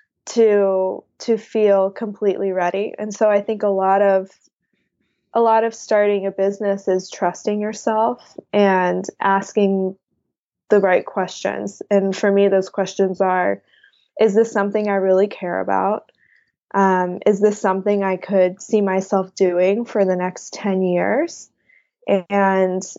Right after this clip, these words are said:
is this something I'm willing to sacrifice almost <laughs> everything else in my life for?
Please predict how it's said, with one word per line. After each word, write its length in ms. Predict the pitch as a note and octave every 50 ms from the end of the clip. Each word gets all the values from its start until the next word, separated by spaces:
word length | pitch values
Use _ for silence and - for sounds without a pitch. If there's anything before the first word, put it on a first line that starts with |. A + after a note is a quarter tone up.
| - _
is 180 | - G#3+ G3+ F#3
this 180 | G3+ G#3 G3+
something 360 | - G#3+ G3+ G3+ G3 G#3 G3+
I'm 140 | G3 G3 G3
willing 280 | F3+ F#3 F#3 F3+ F#3 F#3+
to 120 | - G3
sacrifice 1040 | F#3 - F#3 E3 F3 - - F#3 - - - F3 F3 E3+ F#3 F#3 - - - - - _ _ _ _ _ _ _ _ _ _ _ _ _ _ _ _ _ _ _ _ _ _ _ _ -
almost 380 | A3 A3 G#3+ G#3+ G#3 G3+ - -
<laughs> 60 | A3+
everything 360 | G3 B3+ C4 A#3+ - D#4+ D#4 D#4+
else 280 | D#4 D#4 C#4+ C#4+ -
in 120 | E4 D#4+ E4
my 160 | D#4+ D4 C4
life 440 | C4+ C4 A3+ B3+ A#3 B3 - - _
for? 300 | - A3+ - - B3 A3